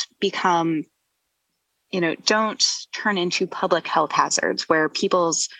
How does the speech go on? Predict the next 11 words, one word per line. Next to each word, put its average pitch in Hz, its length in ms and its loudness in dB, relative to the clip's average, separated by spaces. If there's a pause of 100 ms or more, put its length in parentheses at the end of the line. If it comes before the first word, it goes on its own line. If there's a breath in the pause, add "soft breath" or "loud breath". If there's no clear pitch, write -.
(320 loud breath)
people's 208 320 0
actual 180 380 2
health 170 360 0
and 160 160 -2
lives 156 240 0
are 143 300 0
at 147 220 -2
risk - 300 2
from 147 360 -2 (160)
those 151 360 2
events 143 460 2